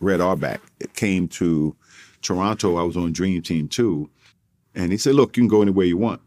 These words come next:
but I would love to see you in the Celtics," you know, which I thought in a million years I would never be in a <laughs> Celtics uniform, but it was because of Red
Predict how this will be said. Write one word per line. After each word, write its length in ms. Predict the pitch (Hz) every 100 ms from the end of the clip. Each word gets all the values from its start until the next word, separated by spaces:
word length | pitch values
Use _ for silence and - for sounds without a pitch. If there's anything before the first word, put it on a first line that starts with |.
| _
but 120 | 85
I 100 | 82
would 160 | 87 80 -
love 260 | 87 92 -
to 60 |
see 220 | 78 92 87
you 240 | 78 73
in 60 | 73
the 80 |
Celtics," 480 | 76 95 87 82 76
you 100 | 101
know, 100 | 92
which 240 | 78 92 95
I 120 | 87 _ -
thought 220 | 95 -
in 100 | 87
a 40 |
million 260 | 90 101 98
years 220 | 95 87
I 100 | 87
would 160 | 85 85
never 320 | 110 147 101
be 100 | 90
in 80 | 80
a 40 |
<laughs> 120 | -
Celtics 340 | 110 101 - 98
uniform, 600 | 98 85 - 101 87 87
but 220 | 92 - _ - _ _ _ _ -
it 60 |
was 140 | 104 98
because 260 | 98 107
of 80 | 95
Red 220 | 117 -